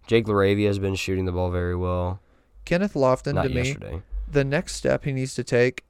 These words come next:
Speaker 2: is being able to do this against N B A level competition.
Speaker 1: He did. He has the most points in history in your first start.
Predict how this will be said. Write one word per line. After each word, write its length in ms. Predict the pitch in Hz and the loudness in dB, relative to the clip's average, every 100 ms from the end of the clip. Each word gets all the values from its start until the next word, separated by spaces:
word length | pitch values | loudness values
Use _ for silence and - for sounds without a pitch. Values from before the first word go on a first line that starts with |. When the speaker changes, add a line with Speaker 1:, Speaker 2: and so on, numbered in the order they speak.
| _ - | _ -8
Speaker 2:
is 140 | - 123 | -4 -2
being 240 | 135 139 | 0 0
able 180 | 135 127 | 0 0
to 80 | 123 | -2
do 280 | 117 120 123 | 0 0 2
this 320 | 131 131 - - | 2 0 -6 -4
against 640 | 127 127 120 - - _ _ _ - | 0 2 0 -6 -16 _ _ _ -6
N 160 | 135 | -4
B 180 | 123 120 | 0 2
A 40 | 120 | 4
level 280 | 113 110 104 | 2 2 0
competition. 640 | 113 101 - 101 - - | -4 -6 -8 -10 -10 -4
Speaker 1:
He 100 | 117 | 0
did. 240 | 120 147 | 4 4
He 100 | 98 107 | 4 2
has 120 | 113 | 0
the 80 | 113 | 0
most 300 | 107 113 - | 0 0 -2
points 320 | 110 107 - | -2 -2 -2
in 60 | |
history 360 | 92 104 - 92 | -4 -4 -4 -4
in 80 | 87 | -2
your 100 | 85 | -4
first 280 | - 85 - | -4 -6 -4
start. 280 | 90 80 | -6 -6